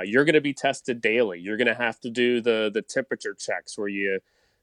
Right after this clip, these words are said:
you wake up and you check your temperature, and then you check your temperature before you enter an arena or you enter the club's facility. Uh, yeah, it, the, the amount of t-, it, it's really pretty much, if you look at what they were able to do in phase two,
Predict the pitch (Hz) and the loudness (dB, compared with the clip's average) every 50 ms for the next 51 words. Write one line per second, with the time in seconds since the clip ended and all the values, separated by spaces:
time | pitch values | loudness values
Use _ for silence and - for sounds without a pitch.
0 | _ _ - 113 113 107 117 113 113 - 131 117 113 - 127 113 107 104 - - | _ _ -4 -2 0 2 2 2 2 4 4 4 4 2 0 -4 -4 -6 -6 -4
1 | 123 110 - - 110 98 - - 113 95 - 107 - - - 104 95 92 95 98 | -4 -4 -2 -4 -8 -6 -6 -6 -4 -4 -4 -6 -4 -2 0 0 2 2 2 0
2 | 98 104 101 101 104 101 - - 120 113 - - 113 101 - - 120 98 113 104 | 0 0 -2 -2 -4 -4 -2 -2 -2 -2 -2 -4 -6 -4 -2 -2 0 0 0 -2
3 | - - 113 107 101 107 - - - 120 113 113 110 110 104 107 113 110 107 107 | 0 2 2 2 2 0 -4 0 2 4 4 4 4 4 4 4 4 4 2 2
4 | 104 101 98 98 113 117 117 110 107 98 95 95 98 101 104 104 107 107 107 104 | 2 0 0 0 0 0 2 2 2 0 0 -2 -2 -4 -2 -2 0 0 0 -2
5 | 98 98 - - 117 110 107 101 - - - - 104 - - - 117 113 110 98 | -4 -6 -6 -2 0 0 0 0 -2 -4 -4 -2 -2 0 0 2 2 4 2 2
6 | 95 87 87 - _ _ _ - - - _ _ _ _ - - 104 101 95 95 | 0 -4 -6 -10 _ _ _ -20 -20 -20 _ _ _ _ 0 4 4 6 6 4
7 | 95 95 95 92 92 95 101 - _ _ _ - - - - - - - - 170 | 4 2 0 0 -2 -4 -6 -12 _ _ _ -16 -14 -14 -14 -14 -14 -10 -4 0
8 | 143 139 147 147 147 156 156 156 160 160 143 139 139 - - 127 123 131 131 120 | 0 0 0 0 -2 -6 -6 -2 2 4 4 4 4 0 0 4 6 6 8 10
9 | 123 120 117 120 127 131 139 131 - - 165 151 139 139 139 170 143 - - - | 10 10 10 10 8 8 6 4 2 2 2 2 2 2 2 0 -2 -2 2 4
10 | 151 165 180 175 160 151 - 143 143 - - - 160 160 156 143 139 131 127 - | 4 6 6 4 4 2 0 -4 -8 -4 0 2 2 2 4 4 4 4 2 2
11 | - 151 127 - 143 135 131 139 135 - - 135 127 131 135 123 127 127 - 131 | -2 -8 -4 -2 0 2 2 2 2 4 2 2 2 2 2 2 2 2 4 4
12 | 123 123 120 117 120 120 117 127 123 117 120 123 120 113 107 - - - 135 123 | 2 4 4 2 2 2 2 0 0 0 2 2 2 0 -2 -2 -2 0 0 0
13 | 120 117 110 - - - - 160 160 151 135 117 110 110 | 0 -2 -4 -6 -10 -6 -2 0 2 2 2 2 0 -4